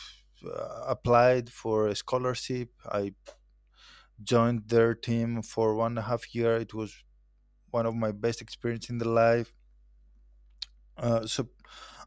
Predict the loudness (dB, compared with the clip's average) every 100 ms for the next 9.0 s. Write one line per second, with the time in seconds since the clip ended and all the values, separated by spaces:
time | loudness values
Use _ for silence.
0 | _ 4 4 4 -2 _ _ _ -10 0
1 | 4 4 4 2 -2 -2 -4 -4 -4 -6
2 | -8 -6 -6 -4 -2 -2 -4 -4 -2 -4
3 | -8 -10 -10 -8 -6 -6 -6 -8 -8 -6
4 | -2 0 0 -2 -2 -2 -4 -6 -4 -6
5 | -8 -14 -20 -20 -16 -12 -6 -6 -4 -4
6 | -4 -4 -6 -6 -4 -2 -2 -2 -10 -12
7 | -10 -10 -6 -6 -4 -4 -4 -4 -4 -4
8 | -2 -2 -2 -6 -8 -4 -2 -2 -2 -4